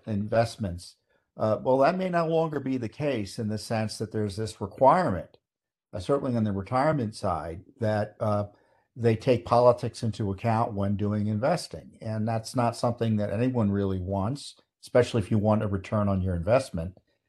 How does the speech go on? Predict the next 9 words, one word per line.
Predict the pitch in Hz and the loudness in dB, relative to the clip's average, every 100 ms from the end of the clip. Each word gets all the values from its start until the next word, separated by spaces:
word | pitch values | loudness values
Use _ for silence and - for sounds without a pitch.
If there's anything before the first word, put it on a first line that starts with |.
| _ _ | _ _
And | 110 110 107 104 | 2 4 4 2
certainly | - 127 135 123 113 | 2 2 4 2 2
it's | 107 - | 0 -4
be-, | 123 113 - 135 - | -2 0 -2 -6 0
no | 123 | 2
one | 123 123 113 | 6 4 4
also | - 123 120 139 | 2 0 2 4
wants | 104 98 113 110 | 4 2 0 -2
their, | - 107 101 101 | -4 0 0 -2